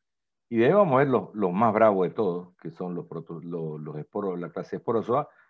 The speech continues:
Estos son los que les decía que son totalmente intracelulares, aunque aquí también hay unos, ¿no? Como la leishmania, que son intracelulares,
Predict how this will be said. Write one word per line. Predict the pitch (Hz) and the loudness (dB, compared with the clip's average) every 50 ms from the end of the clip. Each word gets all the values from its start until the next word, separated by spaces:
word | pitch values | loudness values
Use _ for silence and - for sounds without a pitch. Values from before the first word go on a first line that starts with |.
| _ _ - | _ _ -2
Estos | 90 101 101 - 104 | -2 0 0 -2 -2
son | 87 110 110 | -2 0 0
los | 110 98 | 0 -2
que | 90 90 | -2 -2
les | 90 90 87 76 | -2 -2 -2 -2
decía | 101 107 95 | -4 -4 -4
que | 85 82 | -6 -8
son | 76 - 101 104 110 107 - _ _ _ _ _ _ _ _ _ _ | -8 -6 -6 -6 -6 -6 -8 _ _ _ _ _ _ _ _ _ _
totalmente | 101 95 - - 127 123 120 117 120 120 107 - 98 | -6 -6 -2 0 0 0 0 0 -2 -4 -4 -6 -6
intracelulares, | 92 85 92 87 80 - 90 85 85 95 110 131 147 143 | -8 -6 -8 -8 -8 -6 -6 -6 -4 -4 -4 -4 -4 -4
aunque | 120 113 107 127 | -6 -8 -8 -10
aquí | 123 123 143 | -10 -10 -10
también | 139 - 120 113 117 123 127 123 117 110 95 87 80 - - _ _ _ _ _ - | -10 -8 -6 -6 -6 -6 -6 -6 -6 -8 -8 -8 -10 -14 -16 _ _ _ _ _ -12
hay | 98 98 104 | -8 -6 -4
unos, | 104 92 82 78 | -4 -4 -6 -6
¿no? | 90 - - | -6 -8 -8
Como | - 92 90 | -10 -8 -8
la | 90 90 82 | -6 -6 -6
leishmania, | 85 87 92 101 104 101 95 82 | -6 -6 -4 -4 -4 -6 -6 -6
que | 82 80 | -8 -8
son | 95 95 95 | -8 -8 -8
intracelulares, | 92 82 90 85 - 101 95 101 117 120 104 98 104 110 | -8 -8 -8 -8 -6 -6 -6 -4 -4 -4 -4 -4 -6 -10